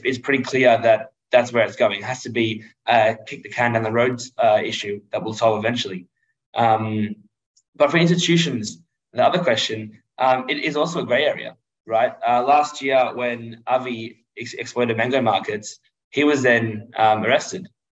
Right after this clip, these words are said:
which sort of, which, which makes you think, is this front running, right? M E V is, is capturing M E V front running. 'Cause again, if you go to the chain and you map it out for a regulator, it pretty much is,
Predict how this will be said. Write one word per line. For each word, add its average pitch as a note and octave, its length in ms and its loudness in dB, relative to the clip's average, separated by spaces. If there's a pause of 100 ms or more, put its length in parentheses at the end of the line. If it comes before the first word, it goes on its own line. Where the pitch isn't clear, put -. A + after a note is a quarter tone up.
which - 280 -4
sort C#3+ 320 0
of, C3+ 200 -6
which, C#3+ 340 -4
which C#3+ 420 -4
makes D3 180 -6
you C3 120 -12
think, C3 320 -6 (240)
is B2+ 100 -8
this B2 100 -10
front C3 220 2
running, F#3+ 260 0 (300)
right? B2 140 4
M C#3 80 2
E C3+ 80 2
V C3+ 160 0
is, A2+ 160 -2
is A#2+ 140 -6
capturing C#3 300 -8
M B2+ 120 -8
E - 20 -4
V A#2 160 -4
front - 240 -8
running. F#2+ 240 -10
'Cause B2 240 -4 (240)
again, C#3 200 0
if A#2 120 -4
you B2+ 140 -4
go D3 160 4
to C3+ 160 -8
the - 60 -18
chain C3 480 -2
and B2 120 -6
you B2 60 -2
map B2+ 260 0
it B2+ 60 -2
out C3 320 4
for B2 80 -12
a - 20 -6
regulator, A#2 560 -2 (260)
it - 200 -14
pretty F#3 180 -2
much D#3 220 -2
is, C3 340 -4